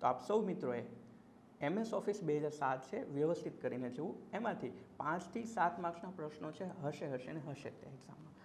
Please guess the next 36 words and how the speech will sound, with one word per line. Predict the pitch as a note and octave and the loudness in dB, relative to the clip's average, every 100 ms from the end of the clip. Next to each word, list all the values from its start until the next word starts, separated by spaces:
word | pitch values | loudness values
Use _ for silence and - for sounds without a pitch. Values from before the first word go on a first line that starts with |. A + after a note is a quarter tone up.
| - - | -20 0
અને | D#3 C#3 A#2+ | 2 2 2
આ | C#3+ | 0
બધા | C3+ D3 F#3+ | 0 2 2
જ | G3 | 2
પ્રશ્નો | G3+ - G3 | -2 -6 -6
છે | F3+ D#3+ | -4 0
રોકડિયા | D3 C#3+ F3 F3+ | 0 2 0 2
માર્ક્સના | E3+ E3 F#3 F3+ | 0 -2 -6 -6
છે. | G3 - - - | -6 -8 -14 2
એક | G3 G3+ | 4 4
વખત | D3 B2 - - | 0 -2 2 6
આપ | C#3 - - | 6 4 -6
picture | F3+ F#3 - G#3 | -6 -6 2 2
સાથે, | G3+ E3 D3 A#2 | 4 2 2 -4
એટલે | - C#3+ C#3 | -4 -4 -2
કે | F3+ | -2
photo | E3+ D#3+ E3+ G#3 | 0 -2 2 0
સાથે | G#3 G3 F#3+ | 0 -2 0
બધી | C#3+ D3 F3+ | 0 4 2
જ | F3+ | 4
માહિતી | F3 E3+ E3+ | -2 -2 -4
જોઈ | D3+ C#3+ | -4 -2
લેશો | D3 D3 - - - - | -4 -4 -8 -10 -8 0
તો | E3+ | 2
બી | C#3 | 2
તમને | C3+ D3 E3+ | 0 -2 0
લોકોને | D#3+ D#3 E3+ A3 - | 0 -2 -4 -4 -4
આ | |
બધી | C#3+ D3 | -4 -2
બાબત | C3+ B2 B2+ | 0 0 0
છે | B2 | -4
ખૂબ | - C#3 C3+ | -8 -6 -6
જ | C#3 | -6
useful | E3+ - C3 | -8 -8 -10
છે, | - | -10
થશે. | - C#3 - | -8 -6 -8